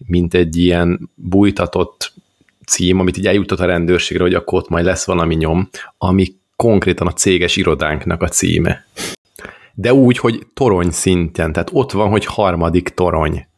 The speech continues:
amiben mi vagyunk, és ráadásul a tetején vannak, ami konkrétan a mi irodánk. Annyira creepy volt olvasni, hogy abba is hagytam gyorsan, és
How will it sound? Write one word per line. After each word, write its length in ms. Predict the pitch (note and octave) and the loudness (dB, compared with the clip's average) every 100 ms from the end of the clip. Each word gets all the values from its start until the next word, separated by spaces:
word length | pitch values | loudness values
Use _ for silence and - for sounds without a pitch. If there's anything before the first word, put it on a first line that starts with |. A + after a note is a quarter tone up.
| _ | _
amiben 360 | F#2 F#2 F#2 F#2+ | 0 2 2 2
mi 100 | F#2+ | 2
vagyunk, 340 | E2+ E2+ F#2 | 0 -2 -2
és 180 | F#2+ - | -2 0
ráadásul 400 | G#2 G#2+ F#2 A2+ | 0 0 0 0
a 60 | G#2 | 2
tetején 500 | C3 B2+ E2+ E2 D#2+ | 0 0 0 2 2
vannak, 340 | F2 G2 G#2 - | 0 0 -2 0
ami 280 | G#2+ A2+ - _ | 0 0 -6 _
konkrétan 680 | G#3+ A3+ F2 F2 F2 F#2+ F2+ | 0 2 0 0 -2 0 0
a 60 | |
mi 120 | F#2 | 0
irodánk. 720 | E2+ D#2 D2 D2 C2+ E2 E2+ - - - - - - - - _ | 0 0 0 0 -2 -4 -4 -8 -14 -14 -14 -16 -16 -18 -20 _
Annyira 500 | - D#3+ G3 C3+ A#2 - | 0 2 4 2 2 0
creepy 400 | A#2 B2 B2 A2+ | 0 0 0 0
volt 300 | G#2 G#2 A2 | 0 0 0
olvasni, 540 | G#2 G#2+ G#2 - C3 | 0 0 -2 -2 0
hogy 100 | C3 | 0
abba 220 | D#3 A2 | 0 0
is 140 | A2 - | 0 0
hagytam 360 | A#2+ - G2+ | -4 -2 0
gyorsan, 600 | G2+ A#2 - B2 B2+ B2+ - | 2 2 2 0 0 -4 -4
és 520 | A#2+ A2 - - - | 0 2 2 2 0